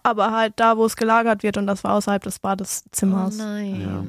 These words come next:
Speaker 3: Ich hab schon mal meine Freundin gerufen, die über uns wohnt und gefragt, ob die mir Klopapier bringen kann.
Speaker 2: Ach, geschickt. Deine Freundin wohnt über euch?
Speaker 3: Ja.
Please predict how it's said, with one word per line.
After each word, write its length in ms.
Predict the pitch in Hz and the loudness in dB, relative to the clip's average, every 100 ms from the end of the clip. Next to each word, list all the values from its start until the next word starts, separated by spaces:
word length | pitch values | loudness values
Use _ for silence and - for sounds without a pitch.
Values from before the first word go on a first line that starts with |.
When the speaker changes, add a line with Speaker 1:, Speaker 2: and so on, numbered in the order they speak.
| - | -6
Speaker 3:
Ich 140 | 117 | -2
hab 100 | 131 | 0
schon 120 | 135 | 2
mal 60 | 117 | 0
meine 160 | 107 | 0
Freundin 420 | 98 - 101 101 98 | -4 -4 -2 0 -2
gerufen, 420 | 92 101 - 101 | -2 -4 -2 -2
die 180 | - - | 2 0
über 200 | 101 101 | 2 0
uns 200 | 98 95 | -2 -4
wohnt 420 | 98 98 98 - _ _ | -2 0 -2 -4 _ _
und 340 | 110 101 98 | -2 0 -2
gefragt, 300 | 98 92 95 | -4 -6 -6
ob 80 | 95 | -6
die 60 | 95 | -6
mir 100 | 92 | -6
Klopapier 380 | 95 92 95 | -6 -6 -6
bringen 180 | 92 92 | -6 -8
kann. 240 | 92 98 92 | -8 -8 -4
Speaker 2:
Ach, 140 | 202 | -4
geschickt. 360 | - 240 320 - | -2 0 -2 0
Deine 220 | 220 370 | -2 -4
Freundin 280 | 320 330 311 | -4 -2 0
wohnt 240 | 254 220 | -2 -2
über 300 | - 339 453 175 | -2 2 2 2
euch? 340 | 165 190 - | 2 0 -2
Speaker 3:
Ja. 320 | 110 95 92 | -2 -2 -4